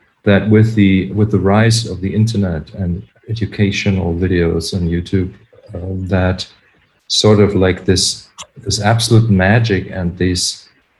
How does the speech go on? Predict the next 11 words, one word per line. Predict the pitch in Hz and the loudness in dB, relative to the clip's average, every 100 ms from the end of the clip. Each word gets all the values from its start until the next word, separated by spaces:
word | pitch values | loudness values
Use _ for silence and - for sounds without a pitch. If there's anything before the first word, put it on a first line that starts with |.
| _ | _
these | 101 - | 0 2
mad | 95 113 117 | 4 4 4
skills, | - - 127 117 87 85 - | 0 2 4 4 2 -2 -2
let's | 98 90 87 | -2 -2 -2
say, | 95 85 87 | -4 -2 -2
that | 90 87 87 | -2 -4 -4
people | - 101 95 | -6 -2 -2
had | 87 92 104 95 | 0 0 0 0
in | 98 | -4
the | 90 | -6
seventies | - 101 131 113 - 113 113 - - | -2 -2 0 -2 -4 -10 -14 -14 -16